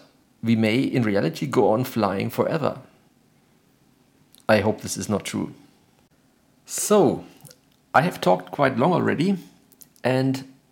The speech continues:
maybe it's better to continue thinking about dissociation in future episodes. It would be perfect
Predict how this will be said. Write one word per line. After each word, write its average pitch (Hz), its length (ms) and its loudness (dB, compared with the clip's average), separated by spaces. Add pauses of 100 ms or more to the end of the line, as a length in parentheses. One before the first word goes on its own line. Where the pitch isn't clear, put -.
(140)
maybe 170 280 0
it's - 140 -4
better 143 280 -2
to 139 180 -4
continue 123 720 -2 (120)
thinking 123 420 -4
about 104 280 0
dissociation 113 840 -4 (520)
in 113 100 -2
future - 300 -2
episodes. - 600 -10 (1200)
It 127 280 0
would 170 220 0
be 170 80 -2
perfect - 760 -4